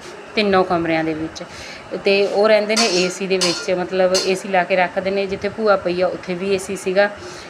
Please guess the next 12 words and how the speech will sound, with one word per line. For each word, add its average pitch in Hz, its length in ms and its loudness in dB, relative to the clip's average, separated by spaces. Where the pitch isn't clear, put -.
ਉਹ 220 120 6
ਨਾ 240 200 6
ਏ 208 280 2
ਸੀ 214 200 -4
ਦੇ 214 100 -2
ਨਾਲ 202 520 4
ਮੈਨੂੰ 208 300 -4
ਘਬਰਾਹਟ 214 420 2
ਜੀ 220 200 -6
ਹੋਣ 196 300 0
ਲੱਗ 160 180 2
ਗਈ 156 160 -6